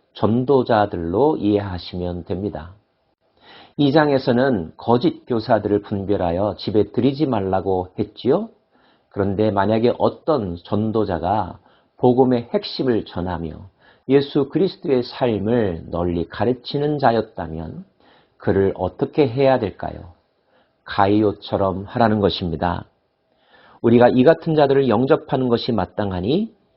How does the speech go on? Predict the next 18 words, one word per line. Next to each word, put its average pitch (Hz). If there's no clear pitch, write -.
이는 165
우리로 101
진리를 143
위하여 92
함께 170
일하는 120
자가 98
되게 85
하려 92
함이라. 90
잘 98
영접, 110
환대하고 127
그가 104
하는 101
일을 87
축복하고 147
중보하며 101